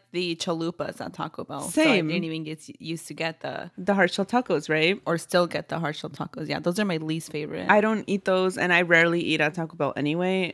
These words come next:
Speaker 2: and 'cause I don't get drunk
Speaker 1: Yeah.
Speaker 2: anymore. That was the only time I ever ate at Taco Bell. So I saw those tacos, and I was like, "What is this trash? What is this basura?" <laughs> And then
Speaker 1: God.
Speaker 2: I was like,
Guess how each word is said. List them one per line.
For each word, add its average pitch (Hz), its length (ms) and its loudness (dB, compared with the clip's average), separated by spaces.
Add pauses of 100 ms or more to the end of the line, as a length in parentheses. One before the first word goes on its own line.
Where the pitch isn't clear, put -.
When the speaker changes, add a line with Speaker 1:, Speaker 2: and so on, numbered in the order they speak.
(160)
Speaker 2:
and 151 320 -2
'cause - 140 -8
I 160 60 0
don't 156 100 -2
get 165 160 -2
drunk 185 160 2
Speaker 1:
Yeah. 190 60 0
Speaker 2:
anymore. 143 280 -4
That 143 100 -4
was 160 120 -4
the 180 140 -4
only 175 180 0
time 208 240 -2
I 147 140 -2
ever 147 120 -2
ate 151 180 -2
at 165 120 -2
Taco 202 260 -4
Bell. 123 320 -6 (460)
So 226 380 6
I 214 180 8
saw 247 560 4
those 226 260 0
tacos, 294 560 0
and 277 100 4
I 277 60 2
was 285 100 2
like, 269 200 0
"What 190 420 2
is 254 300 2
this 196 260 0
trash? 247 680 -4 (460)
What 240 160 2
is 349 140 4
this 208 160 0
basura?" 202 680 6 (140)
<laughs> - 180 -2 (1500)
And 180 160 0
then 185 180 2
Speaker 1:
God. 165 300 -4
Speaker 2:
I 165 120 8
was 175 160 2
like, 165 180 4